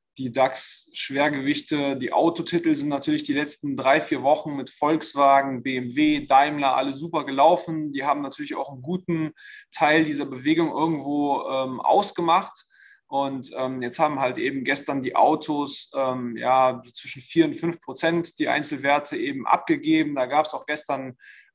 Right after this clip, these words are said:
äh, Morgen eine News von Business Insider, dass wohl die europäische Kartellbehörde,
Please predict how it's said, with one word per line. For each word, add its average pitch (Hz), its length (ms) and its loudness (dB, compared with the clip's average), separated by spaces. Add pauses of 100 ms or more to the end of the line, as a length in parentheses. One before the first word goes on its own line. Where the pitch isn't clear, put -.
äh, 135 200 0
Morgen 143 420 4
eine 127 100 -4
News 170 360 0
von 135 240 -8
Business 156 280 0
Insider, 139 520 0
dass 123 240 -2
wohl 131 100 -6
die 135 100 -4
europäische 131 520 -4
Kartellbehörde, 135 1040 2